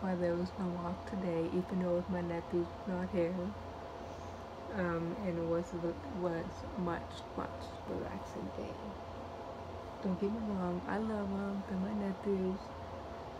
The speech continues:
It's just sometimes you just want, you know, a, a break.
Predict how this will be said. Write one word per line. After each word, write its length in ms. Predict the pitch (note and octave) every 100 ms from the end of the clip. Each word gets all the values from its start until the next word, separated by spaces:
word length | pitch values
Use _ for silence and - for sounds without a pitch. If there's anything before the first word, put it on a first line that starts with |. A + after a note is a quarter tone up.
| - -
It's 360 | G3 - - -
just 380 | F#3+ F3+ - -
sometimes 580 | A3 G#3+ G#3+ G#3 G#3+ A3
you 120 | G3 F#3
just 200 | G3 - F#3+
want, 280 | F3+ F3 F#3+ - G3+
you 80 | F3+
know, 120 | F3 F3+
a, 280 | F3 E3+ -
a 40 | F3 - F#3+
break. 160 | F#3